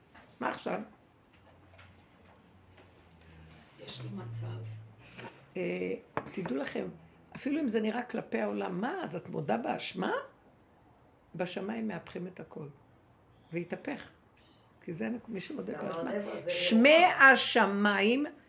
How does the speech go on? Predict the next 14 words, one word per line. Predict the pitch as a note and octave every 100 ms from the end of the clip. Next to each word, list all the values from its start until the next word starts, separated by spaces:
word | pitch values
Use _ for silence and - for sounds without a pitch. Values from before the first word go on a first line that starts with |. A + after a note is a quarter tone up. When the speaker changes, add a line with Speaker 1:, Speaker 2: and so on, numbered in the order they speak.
| _
Speaker 1:
זה | - F#3
איפה | G#3 G#3
שהאור | A3 B3 F#3+
הגנוז | G3+ F#3 F3 F#3
רוצים | F3 - G#3+
להתגלות. | A#3+ - C4 D#4 C4+ - - - - - - -
השמיים | A#3+ - G#3+ G#3 B3+ E4 F#4 F#4 - _ _ _ _ _ -
זה | F3 D#3 F#3+ F3+ -
בית | E3 E3 F#3+ G#3 - -
הדין, | D#3+ C#3 C#3+ D#3 G#3+ E4 - _ _ -
והשופט | D3+ D3 D3+ D3+ D3+ D3 D#3 - - - F#4+ - - - _ _ _ - - E3
מאשים, | E3 D#3 - D#3+
וצריך, | - - E3+ F3+
אה, | -